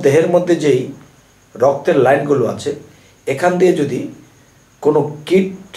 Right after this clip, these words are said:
আটকে পড়ে, তখন সেই জায়গাটা কেঁপে কেঁপে ওঠে। কিছুক্ষণ পরে সেটা যখন চলে যায়, তখন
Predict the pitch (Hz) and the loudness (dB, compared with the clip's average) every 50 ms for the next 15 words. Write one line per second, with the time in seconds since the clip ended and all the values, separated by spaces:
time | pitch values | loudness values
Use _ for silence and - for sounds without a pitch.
0 | - - _ _ _ _ _ _ _ 131 139 139 - - 185 180 160 147 - - | -20 -20 _ _ _ _ _ _ _ -2 -2 -2 0 0 2 2 2 2 2 0
1 | 175 170 160 139 - - 165 160 165 156 151 143 139 139 - - - - 170 170 | 0 0 0 -2 2 0 2 4 4 2 2 2 0 -4 -6 -10 -2 -2 0 0
2 | 185 175 180 180 - - 147 127 - - 110 104 - - 160 156 185 185 190 185 | 0 0 0 0 2 2 2 2 2 0 -4 -8 -8 -8 -4 -2 -2 0 0 -2
3 | 185 180 190 175 160 165 165 180 175 175 180 180 180 156 147 - - 170 185 190 | 0 2 0 0 2 0 2 2 2 2 2 0 0 -4 -4 0 2 2 4 4
4 | 175 135 135 143 - - - - - - - - _ _ - 156 147 165 | 4 2 0 0 -2 -6 -14 -20 -20 -20 -20 -20 _ _ -2 0 0 0